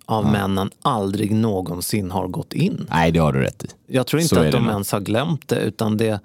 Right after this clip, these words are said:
Speaker 2: Nej. Nej, men, och det, för det här är ju också vi då som land i Sverige som ändå f-, kanske kan stoltsera med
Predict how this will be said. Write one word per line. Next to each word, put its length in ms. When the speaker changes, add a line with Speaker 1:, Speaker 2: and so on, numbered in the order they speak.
Speaker 2:
Nej. 400
Nej, 140
men, 100
och 140
det, 180
för 80
det 80
här 200
är 40
ju 80
också 260
vi 460
då 280
som 440
land 380
i 20
Sverige 440
som 460
ändå 280
f-, 80
kanske 680
kan 180
stoltsera 600
med 320